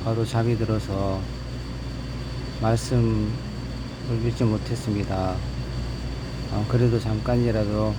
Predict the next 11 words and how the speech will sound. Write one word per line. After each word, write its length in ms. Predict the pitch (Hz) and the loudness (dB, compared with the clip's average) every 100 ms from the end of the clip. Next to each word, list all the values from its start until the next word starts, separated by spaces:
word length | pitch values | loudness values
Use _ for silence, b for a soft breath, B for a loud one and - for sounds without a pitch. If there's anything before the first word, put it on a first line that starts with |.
| - | 0
오엠아이를 800 | 127 120 113 113 107 107 104 101 | 4 4 4 4 2 2 0 0
주님 240 | - 117 | 2 2
앞에 480 | 107 101 110 104 113 - - - - - - - - | 2 0 0 2 0 -2 -8 -8 -8 -8 -8 -8 -2
단일기도 540 | 113 113 117 120 113 113 | 2 4 4 2 0 2
올려드립니다. 840 | 117 113 110 113 107 98 95 95 95 - - - - - - - - - - - - - - - | 2 2 2 2 2 0 0 0 -2 -6 -6 -8 -8 -8 -6 -6 -8 -6 -4 -4 -6 -6 -4 2
좀 200 | 139 131 | 4 6
전에 200 | 139 123 | 6 6
아내랑 580 | 123 131 120 113 110 104 | 6 6 6 6 2 2
대화를 360 | 110 117 117 107 | 4 4 4 2
했는데, 640 | 113 113 101 104 101 98 - - - - - - - - - - - - - | 2 0 0 0 0 0 -4 -8 -8 -6 -6 -6 -6 -6 -6 -6 -6 -6 0
제가 500 | 120 110 107 104 | 2 4 4 2